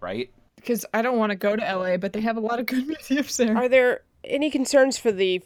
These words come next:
Speaker 3: the, for the fault lines that are there that connect the two cities? I mean, we don't even have the most current technology and basic cable needs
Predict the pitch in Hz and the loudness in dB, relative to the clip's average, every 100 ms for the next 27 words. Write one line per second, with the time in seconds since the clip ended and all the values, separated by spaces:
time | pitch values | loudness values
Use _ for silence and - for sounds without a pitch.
0 | - 202 - 208 175 175 - 240 262 294 | -6 -6 -2 -2 -2 -2 0 2 2 2
1 | - 247 214 202 185 180 202 214 262 240 | 0 2 4 2 0 0 0 0 -2 -4
2 | 165 - 208 180 185 - 196 - 202 247 | -6 -4 -4 -4 -6 -4 -4 -2 -4 -6
3 | 269 - 214 214 214 254 226 190 185 190 | -10 -6 2 2 2 2 2 2 0 -2
4 | 185 160 175 185 180 - 185 175 185 - | -2 -2 -2 -2 -2 -2 -2 -2 -4 -6
5 | 180 170 160 175 170 170 165 - - - | -2 -2 -2 -4 -4 -2 -4 -4 -12 -12
6 | 285 294 208 165 165 151 - - - - | -8 -4 -4 -4 -4 -6 -10 -10 -10 -12